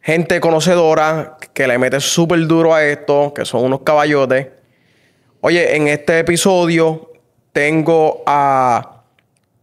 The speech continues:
este individuo que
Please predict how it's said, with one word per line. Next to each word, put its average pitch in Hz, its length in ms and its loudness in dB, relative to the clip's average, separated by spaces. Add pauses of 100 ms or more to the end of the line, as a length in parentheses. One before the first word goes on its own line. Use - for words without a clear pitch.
(720)
este 180 220 -2
individuo 247 480 2
que 156 680 0